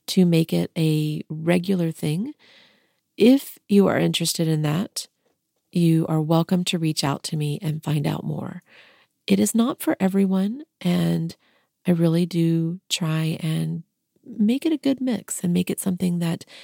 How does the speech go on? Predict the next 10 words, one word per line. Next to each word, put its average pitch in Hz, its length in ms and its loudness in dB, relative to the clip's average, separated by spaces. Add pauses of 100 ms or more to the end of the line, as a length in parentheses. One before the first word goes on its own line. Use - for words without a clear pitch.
(120)
is 202 140 4
a 202 60 6
nice, 208 680 0 (320)
calm, 202 840 0 (340)
low-key, 170 840 4 (160)
enjoyable 170 840 4
way 143 160 0
to - 100 -6
get 156 140 -4
an 160 120 -6